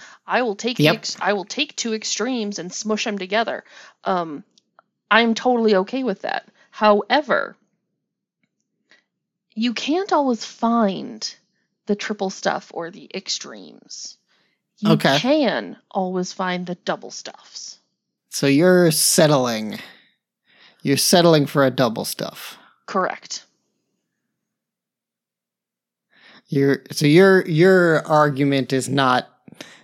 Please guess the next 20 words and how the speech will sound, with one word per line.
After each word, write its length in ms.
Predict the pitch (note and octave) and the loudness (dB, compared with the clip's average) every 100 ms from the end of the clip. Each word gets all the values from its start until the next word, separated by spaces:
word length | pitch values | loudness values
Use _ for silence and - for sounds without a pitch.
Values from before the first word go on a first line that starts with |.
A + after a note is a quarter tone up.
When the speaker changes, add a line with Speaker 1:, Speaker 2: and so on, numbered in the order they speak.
| _ | _
Speaker 2:
uh, 460 | C#3+ B2+ A#2 A2+ A2+ - _ _ _ _ _ _ C3+ | 4 4 4 2 0 -8 _ _ _ _ _ _ -2
that 500 | C3 C3+ A#2+ _ _ _ _ _ _ _ _ _ - D3 - | 2 2 2 _ _ _ _ _ _ _ _ _ -10 -10 0
particularly 720 | D#3+ G3 E3 D#3 D3 C3+ C3 | 2 4 4 6 6 4 2
the 140 | C3 | 0
double 360 | B2+ C#3+ C3+ B2+ | 2 4 4 0
stuff 360 | - C3+ B2 | 2 0 0
is 300 | D3+ D#3+ D3+ | 2 4 4
the 100 | C#3 D3 | 2 0
pinnacle, 720 | D3 C3+ B2 B2+ B2 B2+ - _ - - _ _ | 0 0 0 -2 -2 -6 -12 _ -20 -20 _ _
but 140 | C#3 D3 | 0 4
more 340 | D3+ D3+ C3+ | 6 6 4
that, 420 | A#2+ C#3 B2 A#2 _ _ - _ _ _ | 2 2 2 0 _ _ -20 _ _ _
uh, 480 | D3 B2+ B2+ B2 A2+ - _ | -2 0 2 0 -4 -8 _
you 220 | D#3 E3+ | 4 6
are 140 | E3 D3+ | 8 6
going 260 | D3 C#3+ | 6 4
to 160 | C3+ C#3+ | 2 0
defend 640 | D3 C3+ - D3+ D3 C#3 - - | 0 -2 2 2 2 0 -2 0
any 340 | F3 F3 D#3 | 4 4 4
Oreo, 760 | D#3 C#3+ C#3 C3+ C3 A#2+ A#2+ | 2 2 2 2 2 0 -2